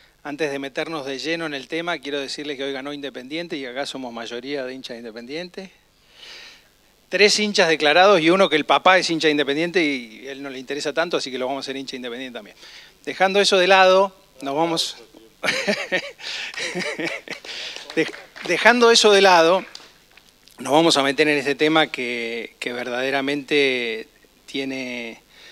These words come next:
tanto futuro, ¿no? Para nosotros desde apresid el trigo es un cultivo,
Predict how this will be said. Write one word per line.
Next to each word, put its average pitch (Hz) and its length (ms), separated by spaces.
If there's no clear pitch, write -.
tanto 165 300
futuro, 139 480
¿no? 143 180
Para 131 300
nosotros 143 420
desde 127 220
apresid 139 480
el 131 160
trigo 143 260
es 131 120
un 127 160
cultivo, 127 840